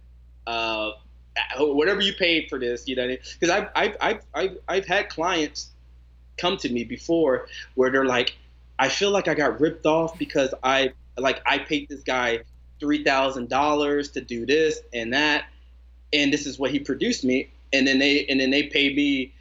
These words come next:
and I'm like, "Okay, well, hey, I won't, I won't charge you that same amount 'cause I know you're trying to recover that."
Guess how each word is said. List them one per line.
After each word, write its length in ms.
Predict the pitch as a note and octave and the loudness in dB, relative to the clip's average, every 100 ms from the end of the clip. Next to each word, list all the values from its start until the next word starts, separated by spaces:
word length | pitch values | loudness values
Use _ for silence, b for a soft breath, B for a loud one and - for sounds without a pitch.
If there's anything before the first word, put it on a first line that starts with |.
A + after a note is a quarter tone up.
| B C#3 | B -2
and 80 | |
I'm 120 | D3 D3+ | 0 0
like, 200 | C3 C#3 | -2 -6
"Okay, 280 | C#3 C3+ | -4 -2
well, 240 | B2 B2 A#2 | -2 -4 -4
hey, 160 | B2+ A2 | -4 -2
I 140 | A#2+ | -2
won't, 260 | C3+ C3+ - - | -2 -4 -6 -4
I 120 | B2 | 0
won't 260 | C3 C#3+ C3+ - - | 2 0 -2 -10 -6
charge 280 | C#3+ C3 B2+ | 0 0 2
you 60 | |
that 140 | A#2+ A2+ | 0 0
same 160 | C3 A#2+ | 0 0
amount 240 | A#2 G#2+ | 0 0
'cause 80 | A#2 | 2
I 60 | A2 | 2
know 140 | A#2 | 2
you're 180 | A#2+ A2+ | 2 2
trying 200 | - A#2 | 2 0
to 60 | |
recover 420 | G#2+ - C3 B2+ A#2+ | 0 0 2 4 4
that." 300 | B2 A#2+ | 4 4